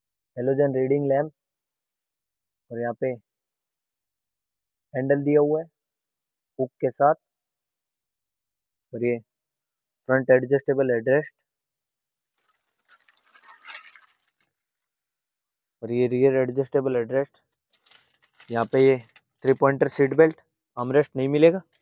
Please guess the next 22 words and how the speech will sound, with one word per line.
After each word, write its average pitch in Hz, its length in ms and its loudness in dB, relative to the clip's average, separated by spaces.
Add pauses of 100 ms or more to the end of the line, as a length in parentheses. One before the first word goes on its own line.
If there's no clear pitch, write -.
(1700)
और 123 100 -2
यहाँ 127 160 6
से 147 140 2
blower 147 380 6
speed 147 300 0
control 147 380 4
करेंगे। 165 340 4 (720)
नीचे 131 280 2
दो 143 180 6
यूएसबी 143 420 6
type 139 240 4
सी 151 160 -4
port 147 240 4
और 143 160 4
कुछ 139 220 -6
रखने 139 300 -2
के 156 80 4
लिए 170 180 -2 (1700)
और 123 100 -2
passenger 143 440 2
side 139 280 2
से 147 180 0